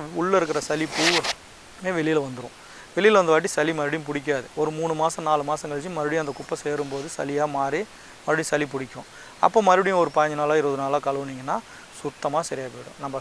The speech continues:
சாப்பிட்ற உணவு தெளிவான, நல்ல ஆரோக்கியமான உணவா சாப்பிட்டீங்கன்னா சளி பிடிக்காது. நம்ம தேவையில்லாம மைதா மாவுல செஞ்ச புரோட்டா, இந்த பேக்கரி ஐட்டம் நிறையா சாப்பிட்டீங்கன்னா சளி கண்டிப்பா பிடிக்கும். சரிங்களா? பிடிச்சாலும் பரவாயில்ல, நான் சரி பண்ணிக்கிறேன்னு இருக்கிறவங்களுக்கு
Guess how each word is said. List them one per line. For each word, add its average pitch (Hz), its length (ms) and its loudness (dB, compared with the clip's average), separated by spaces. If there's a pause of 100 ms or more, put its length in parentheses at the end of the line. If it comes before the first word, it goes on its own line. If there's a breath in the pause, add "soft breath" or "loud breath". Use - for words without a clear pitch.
சாப்பிட்ற 165 320 8
உணவு 156 400 4
தெளிவான, 147 520 0
நல்ல 147 360 0
ஆரோக்கியமான 143 680 0
உணவா 139 260 -4 (140)
சாப்பிட்டீங்கன்னா 143 400 -6
சளி 147 260 -6
பிடிக்காது. 143 560 -6 (500 loud breath)
நம்ம 143 160 -2
தேவையில்லாம 156 680 4
மைதா 151 320 0 (100)
மாவுல 143 340 -2
செஞ்ச 139 320 -8
புரோட்டா, 139 600 2 (440 loud breath)
இந்த 139 260 -4
பேக்கரி 160 260 4
ஐட்டம் 147 260 0
நிறையா 143 260 0 (100)
சாப்பிட்டீங்கன்னா 143 440 -6
சளி 139 280 -6
கண்டிப்பா 123 360 -14 (100)
பிடிக்கும். - 320 -18 (340)
சரிங்களா? 147 280 -2 (120)
பிடிச்சாலும் 151 480 2
பரவாயில்ல, 147 560 4 (420 loud breath)
நான் 147 100 0
சரி 147 220 0
பண்ணிக்கிறேன்னு 147 720 -2
இருக்கிறவங்களுக்கு 131 680 -8